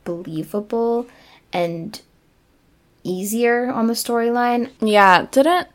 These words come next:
Speaker 2: Odenigbo's mom hate Alana?
Speaker 1: Yeah.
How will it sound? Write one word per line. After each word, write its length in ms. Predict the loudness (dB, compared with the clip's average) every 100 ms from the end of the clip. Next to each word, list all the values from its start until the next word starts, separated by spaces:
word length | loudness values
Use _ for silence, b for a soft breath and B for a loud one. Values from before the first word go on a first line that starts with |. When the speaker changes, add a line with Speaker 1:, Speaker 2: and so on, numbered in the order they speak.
| -4
Speaker 2:
Odenigbo's 580 | -2 -2 -4 -2 -4 -2
mom 360 | -2 -2 -6 -12 _ _ _ -12
hate 360 | -6 -4 -6 _ _ -12
Alana? 540 | -8 -6 -4 -4 -8 -12 _ _ -4
Speaker 1:
Yeah. 360 | -2 -2 -4